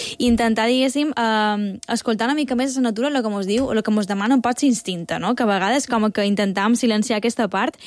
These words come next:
i a, i moltes vegades és la més sensata, no?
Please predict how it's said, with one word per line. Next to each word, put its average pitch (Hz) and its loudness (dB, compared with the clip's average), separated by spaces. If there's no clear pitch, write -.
i 214 0
a, 202 2
i 214 0
moltes 208 0
vegades 226 0
és 208 -2
la 208 -2
més 196 -2
sensata, 170 -6
no? 247 -10